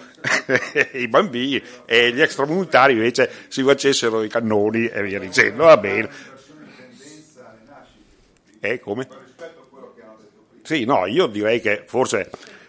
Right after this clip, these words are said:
più che, <laughs> che in qualsiasi, insomma, eh,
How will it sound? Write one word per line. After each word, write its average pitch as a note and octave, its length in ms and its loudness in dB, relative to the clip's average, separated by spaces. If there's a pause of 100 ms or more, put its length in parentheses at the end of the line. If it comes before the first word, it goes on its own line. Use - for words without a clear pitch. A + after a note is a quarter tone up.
(140)
più E3 140 6 (380)
che, - 580 0
<laughs> - 580 -12
che B2 360 -2
in B2 120 -4
qualsiasi, A2+ 640 0 (680)
insomma, F#2 480 -6 (380)
eh, F#2 200 -8